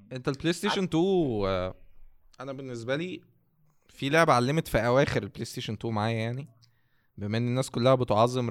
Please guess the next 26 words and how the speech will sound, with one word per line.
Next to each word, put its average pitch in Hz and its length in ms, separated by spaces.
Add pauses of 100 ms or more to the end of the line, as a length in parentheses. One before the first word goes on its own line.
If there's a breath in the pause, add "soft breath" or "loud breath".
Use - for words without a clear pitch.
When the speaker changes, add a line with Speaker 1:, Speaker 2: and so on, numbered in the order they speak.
Speaker 1:
Red 123 40
Dead 113 460 (260)
Redemption 107 360
دلوقتي. 98 520 (720)
Speaker 2:
آه، 104 380 (280)
تو. 98 180 (560)
Speaker 1:
آه، 107 440
Speaker 2:
ولا 110 180
أنت 110 80
Speaker 1:
Red 156 140
Dead 156 60
Speaker 2:
قصدك، 165 140
Speaker 1:
أساسا 160 420
Speaker 2:
آه. 117 280
Speaker 1:
ناس 123 220
كتير 156 220
ما 156 60
تعرفش 143 220
إن 135 140
Red 139 140
Dead 139 180
بدأت 131 340
في - 100
بلاي - 180
ستيشن 113 340
تو. 104 140